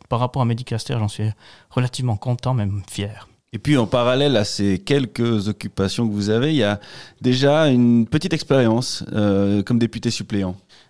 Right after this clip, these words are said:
Speaker 1: Alors oui, une petite expérience, puisque je, je suis rentré, euh, en cours de législature, donc, euh, suite au décès de Stéphanie Fabre, donc, euh, mon collègue candidat Didier Morard qui est devenu député,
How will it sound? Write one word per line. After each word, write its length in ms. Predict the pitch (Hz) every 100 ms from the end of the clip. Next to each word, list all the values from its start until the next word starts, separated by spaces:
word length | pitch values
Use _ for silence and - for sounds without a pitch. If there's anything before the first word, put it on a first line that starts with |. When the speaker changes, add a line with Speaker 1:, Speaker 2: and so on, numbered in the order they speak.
| _ 135
Speaker 1:
Alors 200 | 131 135
oui, 120 | 185
une 80 | 151
petite 220 | 160 156
expérience, 500 | 156 - 160 196 185
puisque 280 | - - 131
je, 400 | 131 123 123 123
je 80 |
suis 160 | 135 127
rentré, 520 | 123 139 - 156 147
euh, 220 | 127 113
en 140 | 113 107
cours 280 | 113 147 147
de 100 | 143
législature, 680 | 131 127 - 131 - 170 147
donc, 240 | 113 -
euh, 180 | 113 110 - -
suite 260 | - 143 127
au 80 | 117
décès 300 | 120 - 143
de 40 |
Stéphanie 460 | - 135 - 120 123
Fabre, 260 | - 147
donc, 220 | 123 110 117
euh, 240 | 110 107
mon 160 | 110 113
collègue 300 | 131 127 127
candidat 420 | 123 131 131 131
Didier 240 | 123 123
Morard 380 | 123 123 127 117
qui 160 | 120 110
est 100 | 107
devenu 300 | 113 117 117 -
député, 640 | 127 - 131 - 139 156